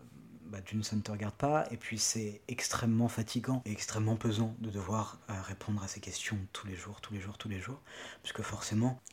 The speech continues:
à un moment donné, on est en transition, donc on a aussi, euh, un physique qui est entre les deux,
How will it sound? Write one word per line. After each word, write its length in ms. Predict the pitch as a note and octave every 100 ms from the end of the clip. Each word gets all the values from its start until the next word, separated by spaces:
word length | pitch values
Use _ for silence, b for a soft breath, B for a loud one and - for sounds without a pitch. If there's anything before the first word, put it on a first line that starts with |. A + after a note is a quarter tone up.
| A#2+
à 60 |
un 20 |
moment 140 | G#2 G2+
donné, 280 | G#2 C3 D3
on 60 |
est 200 | A2 F#2+
en 40 | G2
transition, 580 | - G#2+ A#2+ - F3+
donc 240 | F3+ B2+ -
on 80 | G2
a 60 |
aussi, 400 | G2 - - B2+ B B -
euh, 20 | G#2 G2 G2 -
un 100 | G#2+
physique 380 | - G#2 B2 B2
qui 280 | A2+ G#2+
est 40 | G#2+
entre 280 | - G#2 -
les 120 | G#2+
deux, 200 | G#2+ D3